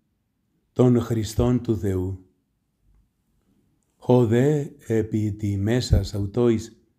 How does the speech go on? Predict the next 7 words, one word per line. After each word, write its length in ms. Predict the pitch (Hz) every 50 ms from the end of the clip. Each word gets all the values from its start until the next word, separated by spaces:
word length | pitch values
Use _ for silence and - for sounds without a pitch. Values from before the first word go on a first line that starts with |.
| _ _ _ _ _ _ _ _ _ _
παρέγγειλεν 1040 | - 107 110 113 131 143 156 160 151 131 135 123 120 110 104 104 101 101 101 104 - -
με 260 | - 113 117 120 120
δενή 560 | 107 110 107 107 127 147 151 147 139 139 - - _ _ _ _ -
λέγειν 560 | 113 117 120 120 113 120 113 113 107 104 -
τούτο. 440 | - 113 104 98 - 107 98 98 - _ _ _ _ _ _ _ _ _ _ _ _ _ _ _ _ _ _ _ _ _ _ _ _ _ _ _ _ _ _ _
Εἶπον 560 | - 117 120 123 123 123 127 123 120 120 117
ὅτι 520 | 120 117 110 - - 107 104 104 101 104